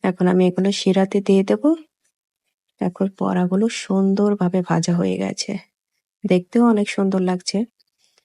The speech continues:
শিরাটাও অনেক সুন্দর হয়েছে কালারটা। এগুলো সুন্দরভাবে এটার মধ্যে ভেজে যাবে। আর ভেজে গেলে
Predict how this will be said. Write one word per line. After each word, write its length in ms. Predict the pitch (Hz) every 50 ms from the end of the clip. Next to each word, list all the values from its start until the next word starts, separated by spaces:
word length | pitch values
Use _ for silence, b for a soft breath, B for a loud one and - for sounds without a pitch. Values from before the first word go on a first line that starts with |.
| _ _ _
শিরাটাও 540 | - - - 190 180 196 190 190 - 226 226
অনেক 240 | 214 190 190 175 -
সুন্দর 300 | - 185 185 180 180 175
হয়েছে 340 | 175 190 - 175 - -
কালারটা। 600 | 180 - 180 180 180 185 180 _ - 190 196 196 208 _ _ _ _ _ _ _ _ _ _ _ _ _ _ _ _ _ _ _ _ _ _ -
এগুলো 240 | 202 208 208 214
সুন্দরভাবে 800 | 208 - - 196 196 196 196 214 220 240 240 233 226 196 190 190
এটার 220 | 185 180 190 185 190
মধ্যে 220 | 190 196 196 202 196 -
ভেজে 260 | 180 180 175 185 180
যাবে। 400 | 175 185 185 190 214 233 294 294 - - - 208 - -
আর 120 | 185 180 175
ভেজে 340 | 175 180 180 180 190 196 214
গেলে 400 | 226 254 262 254 202 208 262